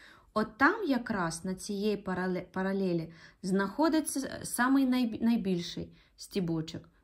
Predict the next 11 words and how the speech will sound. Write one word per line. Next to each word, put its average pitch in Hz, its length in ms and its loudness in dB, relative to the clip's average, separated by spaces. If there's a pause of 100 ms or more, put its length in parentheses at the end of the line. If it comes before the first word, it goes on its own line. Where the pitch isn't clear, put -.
(120)
в - 40 -20
шість - 420 -4
ниток. 180 460 -4
І 202 80 -2
от 269 200 0
я 214 140 0
відраховую. 165 920 -4 (720)
Один, 185 560 0 (200)
два, 175 340 -6 (140)
три, 233 300 -4 (100)
чотири, 302 600 -6